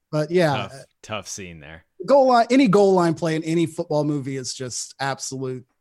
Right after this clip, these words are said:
Speaker 1: you know, it's, it's cinematic joy. Even though it happens every single week, it's, like, the least exaggerated play for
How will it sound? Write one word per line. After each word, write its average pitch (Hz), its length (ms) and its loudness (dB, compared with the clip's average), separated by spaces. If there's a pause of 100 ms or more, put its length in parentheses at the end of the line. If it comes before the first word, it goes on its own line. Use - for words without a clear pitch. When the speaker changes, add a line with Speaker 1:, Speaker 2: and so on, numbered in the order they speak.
(260)
Speaker 1:
you 147 160 -8
know, - 240 -20
it's, 151 260 -10
it's 170 220 -6
cinematic 151 480 -2
joy. 123 300 -14 (220)
Even 240 200 0
though 262 160 6
it 185 80 4
happens 175 540 0
every 165 280 0
single 147 320 -2
week, 156 300 -2
it's, 143 160 -8
like, 175 160 -4
the 165 100 -2
least 160 460 -4
exaggerated 143 840 -4
play 143 500 -4 (140)
for 156 520 0